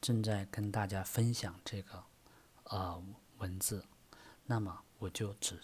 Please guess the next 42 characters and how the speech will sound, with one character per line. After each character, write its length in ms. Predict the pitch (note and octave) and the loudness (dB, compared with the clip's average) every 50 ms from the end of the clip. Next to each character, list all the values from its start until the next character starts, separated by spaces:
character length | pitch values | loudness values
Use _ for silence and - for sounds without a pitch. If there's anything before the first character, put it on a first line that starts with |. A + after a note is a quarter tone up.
| - | -8
专 260 | - - B2 A#2+ B2 B2+ | 0 4 6 6 6 6
心 340 | - - - C3 C3 C3 | 4 4 4 4 4 2
的 120 | A2+ F#2+ - - - - - - - | 2 -2 -6 -10 -18 -20 -20 -10 -6
做 180 | - - A2 G2 | -2 0 0 0
这 160 | - - G#2+ | 0 -2 -2
件 220 | G2+ G#2 G2 F#2+ | -2 -2 -2 -2
事 180 | F#2+ - - G2 | -2 -4 -4 -4
情， 200 | - - - - - - - - - - - - - - - - - - | -6 -6 -8 -12 -18 -20 -20 -20 -20 -20 -20 -20 -20 -20 -20 -20 -14 -2
将 320 | - A#2 A2+ A2+ A2+ A#2 - - - - - - | 2 4 6 6 4 2 0 -6 -14 -18 -16 -10
手 260 | - - - G#2 F2+ | -6 -2 0 0 0
机 240 | F2+ - - - A#2 | -2 -2 -2 0 0
的 120 | G#2+ G#2 | 0 2
微 180 | G2 G#2 A2 A#2 | 2 2 2 2
信 260 | A2 - B2 G#2+ G2+ | 2 0 0 -2 0
关 260 | G2 G#2+ G#2 G#2 G#2+ G#2+ | 0 0 0 0 -2 -2
掉， 180 | G#2+ F#2+ - - - | -4 -6 -6 -4 0
电 180 | A#2+ A2 A2 | 0 2 2
话 160 | G2+ - A2 | 0 0 -2
也 100 | G#2 F#2+ G2+ - | -2 -4 -6 -10
关 300 | - - G#2 G2 G2 G2+ | -10 -8 -6 -6 -6 -6
掉， 180 | G2 F#2+ - - - - - - - - - - - - | -6 -8 -8 -12 -18 -20 -20 -18 -16 -14 -16 -16 -10 -8
哪 100 | A2 G#2 | -8 -6
怕 180 | - - - G#2 | -4 -2 -2 -2
家 240 | - - A#2+ A#2 | 0 0 2 2
里 140 | A#2 A2+ G#2 | 2 2 0
人 320 | F#2+ F2+ F2 F#2 G2 G#2+ - - - - - - - - - - | -2 -4 -6 -8 -10 -12 -14 -16 -20 -20 -20 -20 -20 -18 -12 -10
也 180 | - - - - - | -10 -10 -10 -12 -12
把 320 | - - - - - - - - - - - - - - - | -8 -8 -6 -6 -8 -10 -14 -20 -20 -20 -20 -20 -20 -18 -10
相 380 | - - - A#2 A2 A2+ A2+ | -8 -2 0 0 2 2 2
关 260 | A2+ A#2 A2 A2+ A2+ A2+ | 2 2 2 2 2 0
的， 200 | G2+ F#2+ G2 - - - - - - - | -2 -4 -8 -12 -16 -20 -20 -20 -12 -6
呃， 280 | G2+ F2+ F2 E2 F2+ - - | -4 -4 -4 -4 -8 -10 -4
干 180 | - - A2+ A2+ | 0 2 2 2
扰 200 | A2+ G#2 F#2 - | 2 0 -2 -4
全 300 | - - - G2 G2 G#2 | -6 -4 -2 -2 0 2
都 120 | A2 B2 B2 | 2 2 2
排 260 | - - - F#2+ F#2 | 2 -2 -4 -4 -6
除。 160 | - - - - - - - - - - - - - - - - - - - - - - - - - - - | -8 -8 -10 -12 -18 -20 -20 -20 -20 -20 -20 -20 -20 -20 -20 -20 -20 -20 -16 -14 -14 -14 -14 -16 -18 -10 2
只 140 | - D3 | 8 10
有 100 | D3+ D3 | 10 10
这 180 | D3 - D#3 D#3 | 10 8 6 6
样， 200 | C#3+ A2+ G2+ | 6 4 2